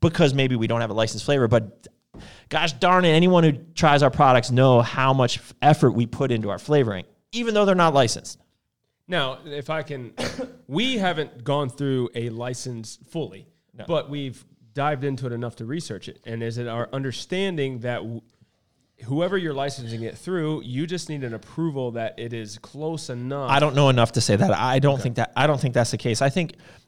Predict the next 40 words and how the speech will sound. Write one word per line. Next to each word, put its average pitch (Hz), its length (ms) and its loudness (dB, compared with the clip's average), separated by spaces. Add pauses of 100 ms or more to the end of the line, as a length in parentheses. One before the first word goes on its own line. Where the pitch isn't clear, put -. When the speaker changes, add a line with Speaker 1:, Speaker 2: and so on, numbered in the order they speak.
(200)
Speaker 1:
you 202 120 4
know, 185 80 6
someone 180 360 4
like 156 160 4
goes 147 220 2
to, 135 220 0
um, 101 580 0
their 107 120 0
s-, - 240 -4
their 107 120 -4
Sour 117 300 4
Patch, 143 440 -2
like, - 180 0
Speaker 2:
Yeah. - 60 -10
Speaker 1:
pretty, 160 200 2 (200)
tastes 151 260 -2
pretty 143 180 -4
damn 123 220 -2
close 123 260 -2
to 120 60 -10
Sour 127 280 -2
Patch. - 400 -12 (300)
So - 400 4 (140)
I 175 120 6
would 190 160 8
assume 143 680 4 (440)
Speaker 2:
Flavor 127 180 -2
Speaker 1:
that 135 120 2
they're 147 100 6
Speaker 2:
system. 143 60 6
Speaker 1:
working 156 360 6
with 120 200 2
them 107 360 -2 (320)
specifically. 117 680 -2
Like, 101 200 -8
they 110 100 -8
say, 104 160 -8
"Hey, 107 180 -4
we 110 140 0
use 113 400 -2